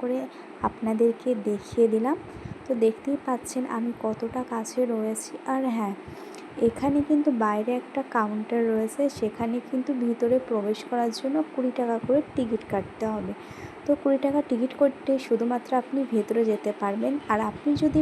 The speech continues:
ভাবেন যে আমি সুইমিং পুলে নামবো, তো তার জন্য কিন্তু আলাদা করে টিকিট কাটতে হবে, তো সেটা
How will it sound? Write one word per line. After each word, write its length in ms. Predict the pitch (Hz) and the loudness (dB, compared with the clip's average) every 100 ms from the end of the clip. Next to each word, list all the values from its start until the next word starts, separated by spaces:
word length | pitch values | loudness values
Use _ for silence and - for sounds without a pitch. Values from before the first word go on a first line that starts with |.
| 277 | 4
ভাবেন 320 | 254 226 220 269 359 - - - | 2 2 2 -2 -4 -14 -16 0
যে 60 | 262 277 | 2 4
আমি 140 | 277 294 - | 4 2 2
সুইমিং 400 | 247 240 240 262 262 | 2 2 2 2 0
পুলে 300 | - 233 226 262 226 | -2 0 2 2 0
নামবো, 440 | 202 202 208 220 302 - - - | -2 -4 0 2 2 -4 -16 -8
তো 80 | - 262 | -4 -2
তার 180 | 233 208 208 | 0 -2 -2
জন্য 160 | 226 240 - | -2 -2 -2
কিন্তু 220 | 262 277 - 208 | -2 -2 -4 -2
আলাদা 280 | 214 208 220 | -2 -2 -2
করে 140 | 269 302 - | 2 2 0
টিকিট 260 | 226 214 - | -2 -2 -2
কাটতে 300 | 214 - - | -4 -2 -2
হবে, 180 | 202 214 - | 0 0 0
তো 40 | 277 | 0
সেটা 340 | 262 214 208 | 2 2 2